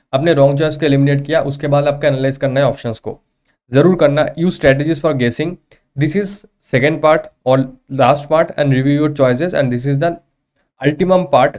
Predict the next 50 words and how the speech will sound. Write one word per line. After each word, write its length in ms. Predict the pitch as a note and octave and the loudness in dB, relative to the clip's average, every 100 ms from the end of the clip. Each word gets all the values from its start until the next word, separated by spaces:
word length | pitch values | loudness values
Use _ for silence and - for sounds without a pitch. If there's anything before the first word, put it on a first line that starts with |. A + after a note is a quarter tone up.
| - | -8
जहाँ 300 | C3 C3 B2+ | 0 2 2
पे 100 | D#3+ | 0
आपको 220 | D3+ E3 | 0 0
रिव्यू 280 | C#3 B2 D3 | -2 0 0
करना 300 | C#3+ B2 C3 | 0 0 0
है 100 | C3 | -2
आपका 220 | A#2 - | -4 -6
जो 120 | B2 | -6
क्वेश्चन 320 | B2 A#2+ - D3 | -4 -6 -6 -2
आप 200 | C3+ C3+ | -2 -2
लोगों 180 | B2 | -6
ने 140 | C3 B2 | -6 -6
आंसर 320 | B2+ A#2 A#2+ | -6 -6 -6
किया 140 | B2+ | -2
है 60 | D#3 | -2
उसको। 380 | C3+ A#2 G#2+ - _ _ _ _ - | -2 -6 -10 -14 _ _ _ _ -2
But 140 | C#3 C#3 | 0 0
यहाँ 240 | E3 C#3 D#3 | 2 2 4
पे 100 | G3+ | 2
ये 200 | F#3+ D#3+ | 2 0
जो 120 | D3+ | 0
तीन 320 | D#3+ D#3 D#3 D3+ | -4 -2 -2 2
पॉइंट 280 | C#3+ C3+ | 2 2
है, 80 | C#3+ | 0
ये 120 | C#3+ | 0
तीन 280 | D3 C#3+ C#3+ | 0 -2 -2
पॉइंट 200 | C#3+ C#3+ | 0 2
आपको 220 | C3+ C3 | 2 -2
ज़रूर 240 | B2+ B2+ C3 | -4 -2 0
याद 220 | B2 A2+ | 0 0
रखना 180 | A#2+ C#3 | -4 -4
है। 80 | C3 | -2
एक 220 | D3 C#3+ | -4 -4
तो 280 | F3 F#3+ - _ _ - | -6 -6 -10 _ _ -6
आपके 220 | C3 E3 | -6 -2
पास 220 | D3+ D3 C#3 | 0 0 0
नेगेटिव 360 | B2 C3+ D3 | 0 0 0
मार्किंग 380 | C#3 C#3 C#3 C#3 | 2 0 0 -4
है, 80 | C#3+ C#3 _ _ _ - | -4 -8 _ _ _ -4
तो 60 | |
जब 240 | C#3+ C#3 C#3 | 2 2 2
तक 120 | D#3+ | 2
आप 100 | D#3+ | 2
नाइंटी 360 | D3 B2 C3+ D#3 | 2 0 2 2
परसेंट 380 | D3+ D3 D#3 C#3+ | 2 0 -4 -6
श्योर 320 | - D3 C3+ | -4 0 0
नहीं 280 | B2+ B2 D3 | 0 0 0
हो, 280 | A#2 - _ _ _ B2+ | -2 -4 _ _ _ -4
at 80 | B2+ | 0
least 280 | E3+ E3+ | 0 -2